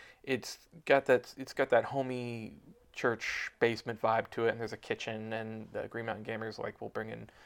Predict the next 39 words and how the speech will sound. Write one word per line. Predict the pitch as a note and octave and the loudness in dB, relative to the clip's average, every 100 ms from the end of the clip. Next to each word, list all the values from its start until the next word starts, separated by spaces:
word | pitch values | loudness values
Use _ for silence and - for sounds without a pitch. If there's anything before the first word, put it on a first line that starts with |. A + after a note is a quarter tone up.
| - - | -20 -16
snacks | - C3+ B2 A#2 - | -2 4 6 4 2
and | A2 | 2
coffee | - A2+ A2 A2+ A2 | 8 10 8 2 -2
and | A2 | 0
all | G#2+ | 0
that | G#2+ - | -2 -4
fun | - A#2 | -6 -6
stuff. | - A#2 G#2+ | 0 0 0
You | - - | -6 2
know, | C#3+ A#2+ | 6 6
you | A#2 | 4
can, | C#3 B2+ | 0 -2
you | B2+ | -4
can | D3 | 2
grab, | C3 B2 B2 | 10 10 10
you | D3 C3+ | -2 0
can | C3 | 6
grab | B2+ | 6
a | B2 | 8
bite | A2+ G2 | 4 4
to | - | 0
eat. | D3 C#3+ - | 0 2 2
There's | A2 A2 | -2 -2
lots, | A#2 A#2 - - | 4 4 4 -2
uh, | A2+ G#2+ G#2+ - | 2 4 4 0
and | A2+ | -2
then | A2+ | -2
get | G#2 - | 0 2
back | G#2 - | 2 -2
to | |
your | A2 | -6
game. | A#2 C3 B2+ B2+ A#2+ - - - - | 2 4 4 2 -4 -12 -20 -16 -2
It | B2 A2+ - | 0 0 -2
just | C#3 | -2
feels | - D3 | 2 2
very | D#3 D3 | 4 2
friendly | - - C3+ C3+ B2+ | 4 8 8 8 0
and | A#2+ | -2
convivial. | B2 A2+ A2+ A#2 A2+ | -4 0 2 4 4